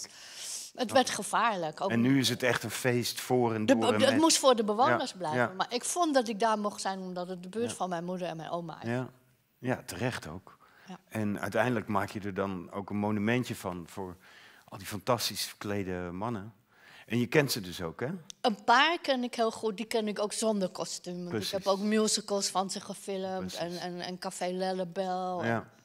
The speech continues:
Speaker 2: Dus er zijn ook mensen die, die je zeg maar door het jaar heen ziet. En
Speaker 1: Al
Speaker 2: dan
Speaker 1: jaren eigenlijk.
Speaker 2: Ja.
Speaker 1: Ja, eh, eigenlijk wel. En door projecten ook heb ik ze leren kennen.
Speaker 2: Ja. En dan op Hartjesdag is iedereen op zijn allermooist.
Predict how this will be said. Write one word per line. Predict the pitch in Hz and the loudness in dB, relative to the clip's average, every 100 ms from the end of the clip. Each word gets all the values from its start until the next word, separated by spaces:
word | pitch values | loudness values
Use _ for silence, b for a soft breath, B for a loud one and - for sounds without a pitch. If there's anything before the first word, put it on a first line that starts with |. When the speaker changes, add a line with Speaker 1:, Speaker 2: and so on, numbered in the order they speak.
| _ B B B B - | _ B B B B -6
Speaker 2:
Dus | 107 | 0
er | 113 | 4
zijn | 127 | 6
ook | 123 | 6
mensen | 117 123 - 113 | 4 2 0 -2
die, | 120 113 104 | 0 0 0
die | 113 | 0
je | 110 | 0
zeg | - 120 | 0 0
maar | 117 | 0
door | 107 113 | 2 0
het | 110 | 2
jaar | 110 101 | 2 2
heen | 104 104 | 0 0
ziet. | 98 135 160 - - b b b | -2 -2 -4 -6 -16 b b b
En | - 240 | 0 6
Speaker 1:
Al | |
Speaker 2:
dan | 269 254 | 6 8
Speaker 1:
jaren | 247 202 175 156 | 6 6 2 -2
eigenlijk. | 135 - 113 117 107 - | -6 -2 0 2 0 -2
Speaker 2:
Ja. | |
Speaker 1:
Ja, | 190 - 196 | -2 0 -2
eh, | 190 | -2
eigenlijk | 175 214 - 220 208 | 0 0 0 -4 -4
wel. | 190 160 151 156 | -2 -2 -4 -4
En | 185 196 | -4 0
door | 233 247 277 | 6 6 6
projecten | 262 214 214 208 208 - 185 | 0 -2 0 -2 -4 -8 -6
ook | 196 | -6
heb | 202 190 | -6 -8
ik | 190 | -8
ze | - | -8
leren | 185 175 170 | -6 -6 -8
kennen. | 175 165 247 - | -12 -14 -14 -8
Speaker 2:
Ja. | 117 104 - _ | -6 -6 -8 _
En | 113 107 | -4 0
dan | 113 107 | 2 0
op | 101 | -2
Hartjesdag | 104 117 - - 107 101 | 0 0 0 2 2 2
is | - 113 | -2 -2
iedereen | 104 101 95 | 0 0 0
op | 87 | -4
zijn | - | -6
allermooist. | 98 92 85 82 - - | -4 -4 -6 -8 -12 -18